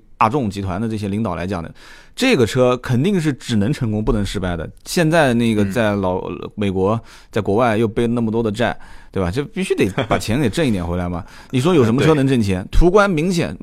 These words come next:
Speaker 1: 途观可以说就是印钞机啊，这一定要卖得好嘛，
Speaker 2: 嗯。
Speaker 1: 就这么简单。所以这个车子是不能出现任何质量问题的。
Speaker 2: 是。
Speaker 1: 那反过来讲，
Speaker 2: 嗯。
Speaker 1: 这价格我们刚刚反复提到，你觉得这个价格在同级别当中，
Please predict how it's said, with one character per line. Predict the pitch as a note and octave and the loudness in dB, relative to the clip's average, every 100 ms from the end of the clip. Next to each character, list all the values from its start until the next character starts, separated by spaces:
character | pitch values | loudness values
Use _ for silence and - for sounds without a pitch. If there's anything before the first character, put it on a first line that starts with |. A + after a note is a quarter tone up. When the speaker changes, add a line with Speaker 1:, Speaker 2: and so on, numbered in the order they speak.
| - | -4
Speaker 1:
途 | F3 | 0
观 | F#3+ G#3+ G3+ | 2 2 2
可 | G3+ | -2
以 | E3 | 0
说 | F#3 | -2
就 | F3+ G3 | -2 -2
是 | D#3 A#2+ | -2 -4
印 | D#3 | -4
钞 | D#3 D#3 | -2 -2
机 | C#3+ D3 D3 | -2 -2 -4
啊， | - - - - - | -6 -14 -20 -20 -4
这 | D#3+ | 0
一 | B2 D#3+ | 0 2
定 | B3 | 2
要 | G#3 | 4
卖 | B2+ A2+ | 4 2
得 | G2+ | 2
好 | F2+ | -2
嘛， | C#2 C#2 | -6 -8
Speaker 2:
嗯。 | - | -10
Speaker 1:
就 | D#3 | -6
这 | C#3+ | -2
么 | A#2 | -2
简 | G2 | -2
单。 | F2 F2+ | -4 -6
所 | D#3+ | -4
以 | E3 | -2
这 | G3+ | 0
个 | D3 | 0
车 | G2 D3+ | 2 2
子 | B2+ | 2
是 | B2 | -4
不 | C3+ | -2
能 | B2 | -2
出 | A#2+ B2 | -2 -4
现 | A#2+ | -2
任 | B2 | -2
何 | F#2+ F2 | -2 -4
质 | - | -6
量 | E2 | -6
问 | F#2 F2+ | -4 -6
题 | - | -8
的。 | G#1+ | -12
Speaker 2:
是。 | - - - | -14 -20 -12
Speaker 1:
那 | - F3 | -2 0
反 | D#3+ A#2+ | 2 2
过 | E3 | 2
来 | D#3+ | 2
讲， | C#3+ G2+ | 0 -2
Speaker 2:
嗯。 | - - - | -6 -20 -12
Speaker 1:
这 | - - | -10 -2
价 | - A3+ A#2+ | 2 4 4
格 | G2 F#2 | 2 0
我 | F2 | 0
们 | F2+ | -2
刚 | A2+ C3+ | 0 -2
刚 | C#3+ | -2
反 | A2+ F2 | -4 -4
复 | C#3+ | -4
提 | C#3+ F#2 | -4 -4
到， | E2+ - - - | -6 -8 -12 -6
你 | C3+ C#3 | 0 0
觉 | A#2 F3+ | 2 2
得 | G3 | 2
这 | F#3 F3+ | -2 -4
个 | |
价 | D#3 F3+ D3 | 0 2 2
格 | G#2 F#2+ | 0 -2
在 | A2+ D#3 | -2 -2
同 | B2 - F3 | 0 0 0
级 | C3 | -2
别 | A2+ | -2
当 | A2+ A#2 | -2 -2
中， | A#2 A#2+ | -4 -6